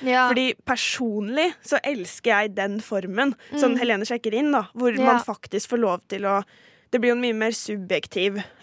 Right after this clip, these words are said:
Speaker 2: ehm, fortelling på en måte, fordi du,
Speaker 1: Mm.
Speaker 2: du går inn og opplever noe selv. Og det synes jeg er ganske verdifullt at et menneske liksom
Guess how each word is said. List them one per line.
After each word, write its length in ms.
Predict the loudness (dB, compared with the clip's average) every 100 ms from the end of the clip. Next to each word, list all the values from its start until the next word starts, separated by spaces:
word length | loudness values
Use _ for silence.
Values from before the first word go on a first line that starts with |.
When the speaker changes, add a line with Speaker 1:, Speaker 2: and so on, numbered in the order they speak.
| 0
Speaker 2:
ehm, 600 | 0 2 -2 -4 -6 -8
fortelling 500 | -8 -6 -4 -2 -2 -2
på 40 |
en 40 | -2
måte, 240 | 0 0
fordi 200 | 0 -2
du, 220 | 2 4
Speaker 1:
Mm. 200 | 4 0 -8 -6
Speaker 2:
du 80 | 0
går 220 | 2 2 -2
inn 240 | -6 -4
og 100 | -6
opplever 580 | -8 -10 _ -4 -4 -4
noe 120 | -6
selv. 320 | -2 0 0 -2 _ -20 -4
Og 120 | -2
det 240 | 2 2 0
synes 200 | -4 0
jeg 100 | 2
er 40 | 2
ganske 220 | -2 0
verdifullt 500 | 0 0 -6 -6 -6
at 80 | -8 _ -8
et 100 | -4
menneske 340 | -2 -2 -4 -8
liksom 380 | -4 -2 -4